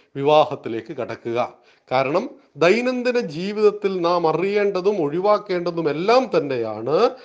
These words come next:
ഷോഡശ സംസ്കാരം നമ്മെ പഠിപ്പിക്കുന്നത്. അറിഞ്ഞാചരിക്കുന്നതും അറിഞ്ഞ് ജീവിക്കുന്നതും അറിയാതെ ജീവിക്കുന്നതും തമ്മിൽ അജഗജാന്തരം വ്യത്യാസമുണ്ട്. അറിയാതെ ജീവിക്കുന്നത് കൊണ്ട് നമുക്കൊരുപാട് പ്രശ്നങ്ങൾ നമ്മുടെ നിത്യജീവിതത്തിലേക്ക് ഉണ്ടാക്കപ്പെടുന്നു.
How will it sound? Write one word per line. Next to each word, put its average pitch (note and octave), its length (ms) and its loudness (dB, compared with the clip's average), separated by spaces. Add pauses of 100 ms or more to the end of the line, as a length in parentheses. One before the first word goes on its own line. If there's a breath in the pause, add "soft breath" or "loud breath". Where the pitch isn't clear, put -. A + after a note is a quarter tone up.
(100)
ഷോഡശ F#3 460 4
സംസ്കാരം C#3 520 -4
നമ്മെ C3 360 0
പഠിപ്പിക്കുന്നത്. C3+ 880 -4 (340 soft breath)
അറിഞ്ഞാചരിക്കുന്നതും F3 1500 0 (280 soft breath)
അറിഞ്ഞ് A#3+ 460 2
ജീവിക്കുന്നതും C#3 800 -6 (240 soft breath)
അറിയാതെ A3+ 600 0
ജീവിക്കുന്നതും F3 540 -8
തമ്മിൽ D3 360 -4 (240)
അജഗജാന്തരം D3+ 800 -2
വ്യത്യാസമുണ്ട്. B2 680 -4 (520 soft breath)
അറിയാതെ B3+ 640 0
ജീവിക്കുന്നത് F#3 600 -4
കൊണ്ട് C3+ 480 0 (220 loud breath)
നമുക്കൊരുപാട് F#3 1300 2
പ്രശ്നങ്ങൾ G#3+ 600 -4
നമ്മുടെ D3+ 280 -4
നിത്യജീവിതത്തിലേക്ക് C#3 840 -6
ഉണ്ടാക്കപ്പെടുന്നു. B2+ 800 -2